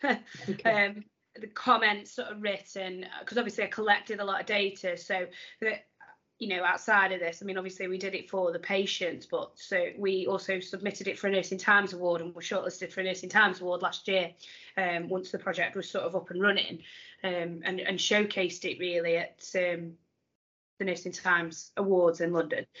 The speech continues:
Speaker 1: So obviously I collected a lot of data, but what, what I, I was really keen to, to collect was, was actual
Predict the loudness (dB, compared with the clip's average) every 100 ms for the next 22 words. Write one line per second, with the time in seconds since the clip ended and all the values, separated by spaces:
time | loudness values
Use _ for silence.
0 | -18 -4 4 4 4 0 2 2 2 2
1 | 0 2 0 0 -2 -2 -2 -4 -2 0
2 | 4 4 4 _ _ 2 4 4 2 _
3 | -2 0 0 0 2 2 2 2 2 2
4 | 4 6 4 2 0 -2 -2 -8 -4 -2
5 | -2 -2 -6 -6 -6 -14 _ _ -8 -2
6 | -2 -2 -2 0 0